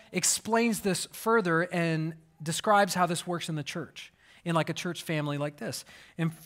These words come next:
Ephesians four sixteen, "From Christ, the whole body, fitted and knit together by every supporting ligament,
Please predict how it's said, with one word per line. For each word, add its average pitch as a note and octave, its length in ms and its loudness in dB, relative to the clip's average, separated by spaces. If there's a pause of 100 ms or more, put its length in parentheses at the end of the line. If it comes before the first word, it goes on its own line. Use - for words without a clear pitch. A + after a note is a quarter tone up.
(280)
Ephesians E3+ 420 -2
four F3+ 200 -4
sixteen, G3 600 -6 (540)
"From G3 240 4
Christ, E3+ 800 2 (260)
the D#3+ 120 -2
whole C4+ 320 0
body, C3+ 520 2 (240)
fitted B3 400 2
and G3 140 4
knit G#3+ 160 0
together F3 400 0
by C3+ 240 0 (180)
every G#3 480 -4
supporting F3 800 -6 (100)
ligament, C3+ 540 -6